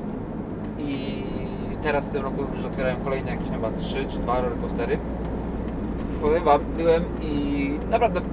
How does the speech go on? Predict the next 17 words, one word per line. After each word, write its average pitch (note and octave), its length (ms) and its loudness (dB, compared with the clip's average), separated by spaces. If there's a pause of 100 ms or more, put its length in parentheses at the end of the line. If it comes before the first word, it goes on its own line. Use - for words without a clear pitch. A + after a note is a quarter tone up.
fajnie, D3+ 300 2
fajne, E3+ 260 4 (480)
fajne D3 260 0
miejsce, C#3+ 520 -2
gdzie C3+ 100 -2
można B2 240 -2
spędzić - 320 -2 (200)
sobie, A#2 320 2 (200)
e, A2 60 0 (2000)
miło C#3+ 280 2
czas. C3+ 440 2 (1000)
E, - 20 -2 (1000)
no E3+ 160 2
wiadomo, D#3+ 340 4
no C#3 80 2
kolejki D3 440 2
są B2+ 220 4